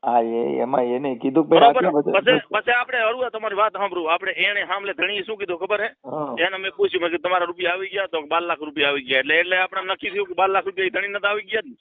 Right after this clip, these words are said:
Speaker 1: હા, બસ, બસ. એટલે એને તો બાર લાખ રૂપિયા
Speaker 2: હે?
Speaker 1: એને ગયા. હાલો, એને
Speaker 2: હા.
Speaker 1: છે ને સાડા બાર લાખ
Speaker 2: એને
Speaker 1: રૂપિયા કીધા.
Speaker 2: પછી?
Speaker 1: પણ
Speaker 2: એને સાડા બાર ને બાર લાખ રૂપિયા હે.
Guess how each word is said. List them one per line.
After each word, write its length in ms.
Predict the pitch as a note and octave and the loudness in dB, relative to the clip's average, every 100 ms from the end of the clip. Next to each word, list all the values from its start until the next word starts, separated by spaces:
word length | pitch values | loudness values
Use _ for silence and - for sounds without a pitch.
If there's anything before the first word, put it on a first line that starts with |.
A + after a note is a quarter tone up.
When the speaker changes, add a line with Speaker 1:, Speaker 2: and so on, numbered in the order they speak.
| - | 2
Speaker 1:
હા, 60 | |
બસ, 200 | F3+ G#3+ | 6 8
બસ. 160 | G3 D#3+ | 6 6
એટલે 220 | E3+ F#3 | 6 6
એને 140 | G#3 | 6
તો 60 | G#3+ | 6
બાર 220 | G3+ A#3+ | 8 10
લાખ 140 | A#3+ G3+ | 8 8
રૂપિયા 340 | A#3 A#3+ A#3 | 8 8 8
Speaker 2:
હે? 40 | |
Speaker 1:
એને 140 | A#3 A3 | 8 8
ગયા. 180 | B3 - - - | 8 8 0 4
હાલો, 200 | D3+ A3+ | 6 8
એને 240 | G#3+ A3+ A#3+ | 6 8 6
Speaker 2:
હા. 80 | |
Speaker 1:
છે 60 | B3 | 6
ને 180 | A#3 E3+ | 4 4
સાડા 240 | F#3+ A#3 B3+ | 6 8 8
બાર 200 | A#3 G#3+ | 8 8
લાખ 120 | G#3 | 6
Speaker 2:
એને 80 | G3+ | 6
Speaker 1:
રૂપિયા 260 | F#3 F3+ | 4 4
કીધા. 200 | A3+ F3+ | 4 4
Speaker 2:
પછી? 300 | D3+ - A3+ - | 2 2 0 2
Speaker 1:
પણ 300 | - A#3 G#3 - - | 4 6 4 -2 -2
Speaker 2:
એને 240 | D3+ G#3 F3 - | -2 -2 -10 -4
સાડા 220 | F3 G#3+ A3+ | 2 2 4
બાર 160 | A3+ | 0
ને 120 | A3+ | 0
બાર 200 | F3 G#3 | 0 2
લાખ 220 | G#3 G3 G3 | 2 0 -2
રૂપિયા 420 | G3 F#3 G3 | -6 0 0
હે. 80 | G3 | 2